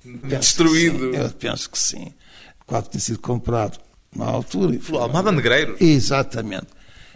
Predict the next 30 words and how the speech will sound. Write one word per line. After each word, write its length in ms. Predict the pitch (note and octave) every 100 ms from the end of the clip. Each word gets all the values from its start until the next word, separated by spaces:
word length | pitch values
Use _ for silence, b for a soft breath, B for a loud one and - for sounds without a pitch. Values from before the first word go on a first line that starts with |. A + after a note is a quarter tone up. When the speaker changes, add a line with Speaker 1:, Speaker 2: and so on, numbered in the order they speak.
| b
Speaker 1:
Mas 380 | E3 F3+ G3+ - - - - -
ou 260 | G3 F3+
o 40 | C#3+
quadro 460 | - C#3+ C#3+ D3
saiu, 580 | - - A2+ G#2+ F#2+ - _ - _
eu 100 | D#3+
não 140 | D3+ C#3+
me 100 | C#3
lembro, 220 | - - -
nessa 260 | D#3 B2 -
altura 320 | B2+ - A#2+ A#2
ainda 180 | A2+
não 80 | A2+
havia 220 | A2 A#2
poucas 380 | - G#2+ - G2
exposições 680 | - - G#2+ - C3 A#2 F#2
e 40 |
não 100 | G2
havia 220 | F#2+ G#2 A2+
esta 300 | - - B2
hábito 320 | A#2 - B2
hoje, 220 | B2 - - F#2+
ou 140 | F#2
esta 280 | F2+ - -
necessidade 800 | - - - F3 D#3+ C3+ G2 - b b b b b b -
dos 220 | G2+ -
quadros 440 | - A#2+ G#2 -
circularem, 760 | - G2+ - A2+ C#3 A#2 G#2 D#2
não 200 | -
é? 40 | G2+